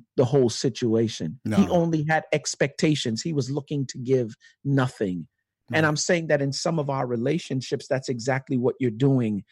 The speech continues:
Speaker 1: You're looking for connection, but you're looking for connection without commitment. In other words, you want an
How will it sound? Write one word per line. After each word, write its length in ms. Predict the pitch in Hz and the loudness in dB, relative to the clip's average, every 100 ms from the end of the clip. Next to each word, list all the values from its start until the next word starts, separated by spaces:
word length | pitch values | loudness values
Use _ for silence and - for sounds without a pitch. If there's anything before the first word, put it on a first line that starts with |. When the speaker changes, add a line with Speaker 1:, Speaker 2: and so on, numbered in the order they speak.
| _ _ - | _ _ -4
Speaker 1:
You're 180 | 135 156 | 2 2
looking 540 | 120 147 165 151 147 | 2 0 -2 -2 -4
for 260 | - 151 131 | -2 -2 -2
connection, 840 | - 143 127 147 - - 185 208 - _ _ - | -2 -2 0 0 -2 0 2 2 -2 _ _ 0
but 180 | 135 131 | 0 2
you're 140 | 143 135 | 4 4
looking 360 | 160 - 156 | 2 0 -4
for 160 | 135 147 | -2 -4
connection 580 | - 135 143 139 147 127 | -2 -2 -2 -2 -4 -2
without 320 | 127 123 - | 0 -2 -4
commitment. 580 | 131 117 143 - 113 98 | -2 2 0 0 -6 -4
In 140 | 135 - | -4 -2
other 180 | 160 165 | -2 0
words, 340 | 147 120 110 - - 120 | 2 2 0 -6 -16 0
you 160 | 165 | 2
want 280 | 175 165 | 4 2
an 60 | 147 | 0